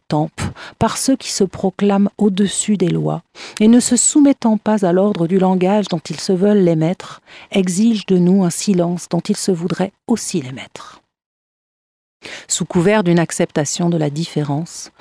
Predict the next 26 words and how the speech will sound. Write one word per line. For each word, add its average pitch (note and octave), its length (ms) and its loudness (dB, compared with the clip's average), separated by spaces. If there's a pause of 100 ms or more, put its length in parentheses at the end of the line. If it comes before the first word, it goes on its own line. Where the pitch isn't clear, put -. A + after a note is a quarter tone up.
(240)
le G3+ 120 4
mot A#3 160 6
respect A3+ 360 2
implique - 640 -2 (180)
un G3+ 140 2
refus G#3 460 0 (100)
absolu F3 680 0
de F3 80 0
l'altérité D#3+ 840 -4 (400)
et A#3 220 0
exige G3 600 0
une F3 140 0
soumission G#3+ 640 2
de G3 80 2
l'autre F3 440 0
à G3 120 2
une G3 160 4
autorité G3 580 0
à E3+ 80 2
laquelle F3 360 -2
on D#3+ 100 -2
refuse E3 560 -8
soi-même D3+ 720 0
de D3 120 -12
se - 160 -6
soumettre. - 680 -10